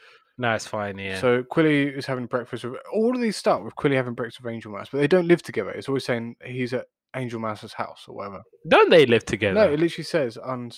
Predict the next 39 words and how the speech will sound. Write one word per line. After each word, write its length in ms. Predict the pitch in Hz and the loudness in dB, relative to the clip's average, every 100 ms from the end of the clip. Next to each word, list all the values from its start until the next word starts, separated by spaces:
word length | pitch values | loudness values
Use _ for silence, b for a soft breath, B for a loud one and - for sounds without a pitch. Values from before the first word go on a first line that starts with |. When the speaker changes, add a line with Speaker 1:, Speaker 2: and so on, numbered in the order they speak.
| - | -16
Speaker 2:
not 240 | 160 180 | -2 2
on 80 | 196 | 4
all 160 | 208 190 | 4 2
of 60 | 135 | 2
the 60 | |
episodes, 280 | 113 - 110 | -6 -6 -12
but 60 | - | -12
on 40 | 123 | -10
some 140 | 151 | -8
of 40 | 120 | -8
them 60 | |
it 60 | 113 | -10
says 200 | 117 - _ - | -12 -14 _ -16
Speaker 1:
It's 80 | - | 0
got 140 | 277 | 4
my 120 | 240 | 6
notes 280 | 226 226 156 | 8 6 8
where 120 | 160 | 6
it 80 | 143 | 6
says, 340 | 160 143 123 - - | 4 4 2 -10 -4
"Lives 340 | 135 170 147 | 4 4 2
on 220 | - 143 143 | -6 -6 -4
Earth 320 | 147 139 - | -2 -2 -2
with 220 | 127 123 | -6 -6
his 240 | - 127 - | -6 -10 -10
friend 500 | - 135 131 127 - _ | 0 0 0 -4 -14 _
Quilly." 360 | - 175 113 | -8 -8 -4
Speaker 2:
Oh, 220 | 92 135 110 | 0 0 0
well, 180 | 131 135 | -2 0
maybe 400 | 156 165 151 139 | 0 2 0 -2
he 160 | 135 | -6
does 240 | 131 135 - | -4 -6 -4
live 160 | 123 | -6
on 80 | 117 | -6
some 160 | 120 117 | -8 -10
of 60 | |
them, 160 | 110 127 | -10 -12
but 140 | 135 139 | -14 -14
s-, 160 | - | -18